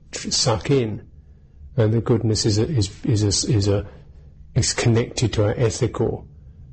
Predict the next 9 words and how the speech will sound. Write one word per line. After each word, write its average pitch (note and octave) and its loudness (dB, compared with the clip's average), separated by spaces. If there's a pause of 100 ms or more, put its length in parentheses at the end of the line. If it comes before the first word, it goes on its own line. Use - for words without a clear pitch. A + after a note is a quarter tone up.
(300)
state - 0
of G#2 2
mind G#2 0 (180)
rather G#2+ 4
than G#2+ 2
to A2 0
the, G#2+ 2
just - -2
the G#2+ 2